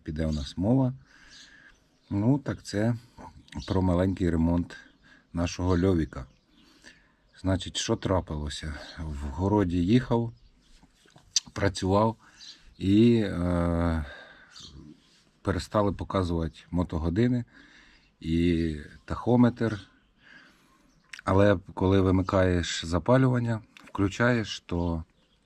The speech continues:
приборка себе тестує, все добре. Але не показує ні тахометр, і мотогодини як зависли в одному положенні,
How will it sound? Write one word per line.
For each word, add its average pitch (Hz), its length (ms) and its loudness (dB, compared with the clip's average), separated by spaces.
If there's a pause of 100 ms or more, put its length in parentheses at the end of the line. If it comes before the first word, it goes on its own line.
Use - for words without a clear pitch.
(120)
приборка 101 560 2
себе 92 340 -2
тестує, 120 600 2
все 85 220 -8
добре. 113 420 0 (1160)
Але 139 200 6
не 143 120 6
показує 101 680 0
ні 98 140 2
тахометр, 110 800 2
і 110 100 0
мотогодини 101 680 4
як 98 420 0
зависли 104 520 2
в 98 60 0
одному 95 300 2
положенні, 90 680 -2